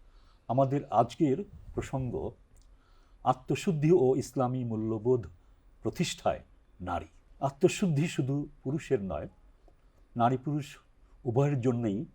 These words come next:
সমানভাবে অপরিহার্য। আর এই অপরিহার্যতাকে অবলম্বন করেই আমাদের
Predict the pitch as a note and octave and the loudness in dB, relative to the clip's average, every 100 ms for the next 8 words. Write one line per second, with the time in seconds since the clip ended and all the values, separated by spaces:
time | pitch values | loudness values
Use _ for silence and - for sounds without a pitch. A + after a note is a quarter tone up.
0 | - _ _ _ _ _ _ - - C3+ | -20 _ _ _ _ _ _ -16 -4 2
1 | C3+ C#3 B2+ A#2+ G2 D#2+ - - G#2+ G#2 | 4 4 2 0 0 -2 -6 -8 -6 -4
2 | F#2+ - - - - - - _ _ F#2 | -4 -6 -6 -10 -18 -20 -20 _ _ 0
3 | F#2 F2 F2 E2+ G#2+ G2 G#2 G2+ A#2 A#2 | 0 -2 -6 -8 -4 -4 -2 -4 -6 -6
4 | G#2+ B2+ G#3 - _ _ - _ G2+ G2 | -4 -4 -6 -12 _ _ -20 _ -4 0
5 | A#2 B2+ B2+ G#2 G2+ B1+ - _ _ _ | 0 0 -4 -4 -6 -8 -14 _ _ _
6 | _ - E2+ E2+ E2+ - | _ -8 -6 -6 -6 -10